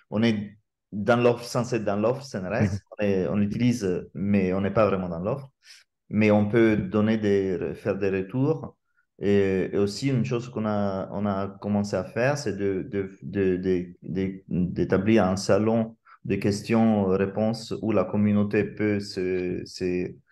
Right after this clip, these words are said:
Speaker 1: euh, se, se loguer pour poser des questions comme celles qu'on a vues aujourd'hui, par exemple. Et on peut, je pense que ça doit être possible, c'est, c'est organisé, euh, sur Citadel,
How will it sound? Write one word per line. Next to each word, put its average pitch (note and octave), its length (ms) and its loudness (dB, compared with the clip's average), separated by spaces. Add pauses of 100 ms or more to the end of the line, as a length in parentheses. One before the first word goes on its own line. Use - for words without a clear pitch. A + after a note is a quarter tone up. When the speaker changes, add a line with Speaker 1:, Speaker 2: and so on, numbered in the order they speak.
(340)
Speaker 1:
euh, A#1 240 -2
se, - 480 -6
se C#2 200 -2
loguer G2 460 4
pour F#2+ 280 2
poser F#2+ 260 2
des G#2 120 4
questions G2+ 380 2
comme F#2+ 180 -4
celles G2+ 200 0
qu'on G2+ 200 -4
a F2 100 -2
vues F#2 140 -6
aujourd'hui, F#2 440 -6
par F2+ 160 -6
exemple. - 500 -12 (560)
Et F#2+ 80 2
on F#2+ 80 4
peut, F#2+ 640 6
je F2+ 140 0
pense C#3 320 2
que - 80 -10
ça - 80 -6
doit G2+ 140 0
être G2+ 120 -2
possible, G2+ 400 -4
c'est, F#2+ 260 -2
c'est G#2 180 0
organisé, G#2 500 0 (100)
euh, - 220 -8
sur F#2 240 -6
Citadel, G2+ 760 2